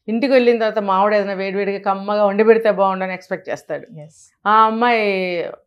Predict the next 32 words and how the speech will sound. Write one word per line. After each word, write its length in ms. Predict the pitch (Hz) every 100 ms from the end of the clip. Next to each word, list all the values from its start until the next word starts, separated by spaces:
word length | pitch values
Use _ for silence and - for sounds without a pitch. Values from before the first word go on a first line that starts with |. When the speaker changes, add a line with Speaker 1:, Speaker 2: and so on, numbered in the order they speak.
| -
Speaker 1:
అలా 220 | 196 196
అనుకుంటుంది. 580 | 170 156 160 147 139 143 _ _ -
మరి 120 | 208
అది 420 | 190 147 180 208
అక్కడ 280 | 247 208 247
కూడా 240 | 277 311 269
వస్తుంది. 400 | - - 151 143 - _ _ _ 226
కాబట్టి 260 | 254 262
ఈ 240 | 233 220 220
బోర్ 360 | 175 208 294
అనేది 340 | 302 254 214 262
ఇన్ని 480 | 226 202 196 185
రకాలుగా 460 | 180 175 208 208 180
ఉంటుంది. 320 | 156 - - - -
Speaker 2:
మరి 100 | 233
ఇంకొకటి 580 | 220 247 247 220 254 269
అంటే, 200 | 240 254
సెక్షువల్ 440 | - 202 - 240 226
గా 80 | 202
కూడా 320 | 185 175 170
మాట్లాడుకుంటే, 640 | 160 160 170 165 156 151
Speaker 1:
ఆ, 40 | 262
ఆ. 480 | 311 - - - 202
Speaker 2:
చాలా 140 | 233
మందికి 340 | 254 233 208
హస్బెండ్స్ 560 | 247 202 175 185 226 185
కి 460 | - 233 262 196 -
ఈ 140 | 196
విషయంలో 360 | 208 196 220 214
కూడా 460 | 196 196 220 190 190
ఇంట్రెస్ట్ 320 | 190 220 214
ఉండదు. 260 | 180 165